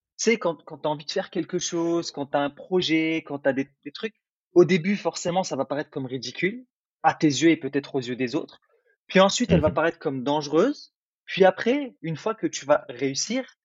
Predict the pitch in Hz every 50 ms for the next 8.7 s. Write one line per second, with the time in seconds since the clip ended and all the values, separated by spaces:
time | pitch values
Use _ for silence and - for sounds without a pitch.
0 | _ _ - - 160 135 156 135 160 160 151 170 - - - 180 170 185 190 226
1 | 240 233 - _ _ _ _ _ - 135 - - - - - - 170 175 170 -
2 | - - - 180 - _ 151 135 117 143 143 127 180 190 175 - - 139 131 143
3 | 143 - 175 185 - - - - 135 139 131 135 139 135 135 170 170 160 - -
4 | - - 151 143 147 151 156 185 233 277 - _ _ _ _ _ _ _ - 143
5 | 147 151 - - - - 139 123 180 190 196 - - 165 147 170 - - 220 240
6 | 269 277 254 - - - 156 139 156 160 - 202 202 - - - 170 143 123 139
7 | 170 180 185 180 180 180 180 _ _ _ _ _ _ - - - 185 180 180 165
8 | 190 180 - - 175 - 208 233 269 294 - - _